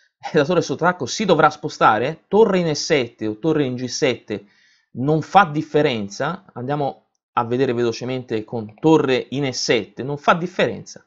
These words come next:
perché dopo che la seconda torre si porta sulla colonna H, non c'è più difesa, non c'è più difesa perché naturalmente la torre non può catturare l'alfiere lasciando la difesa di H sette, quindi, eh, sarà la donna che dovrà aggiungere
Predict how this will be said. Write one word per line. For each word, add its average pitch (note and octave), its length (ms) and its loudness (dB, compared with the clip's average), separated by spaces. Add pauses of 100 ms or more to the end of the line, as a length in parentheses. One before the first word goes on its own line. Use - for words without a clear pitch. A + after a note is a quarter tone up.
(440)
perché B2+ 420 -2
dopo A#3+ 280 2
che E3+ 100 0
la D#3 120 6
seconda D3 400 0
torre A2+ 380 -2
si D3+ 180 -4
porta C#3 360 2
sulla D3+ 300 -2
colonna F3 540 -2
H, - 120 -20 (460)
non E3+ 300 6
c'è D#3 220 2
più C3+ 180 -4
difesa, A2+ 580 -12
non E3 140 0
c'è D#3 120 -4
più D3+ 100 -8
difesa C#3+ 300 -2
perché G#2+ 160 -6
naturalmente A#2+ 420 -4
la G2+ 120 -2
torre C3+ 260 4
non G#2 240 -6
può E3+ 220 4
catturare G#2+ 760 -2 (560)
l'alfiere B2 680 4
lasciando B2 680 2
la A2 180 2
difesa G#2+ 440 -4
di G#2 260 -8
H - 260 -6
sette, B2 600 -6
quindi, A#2+ 280 -8
eh, - 200 -12
sarà A#2+ 480 2
la A#2 160 -2
donna B2+ 440 0
che A2+ 120 -8
dovrà A2 240 -2
aggiungere G#2+ 720 -6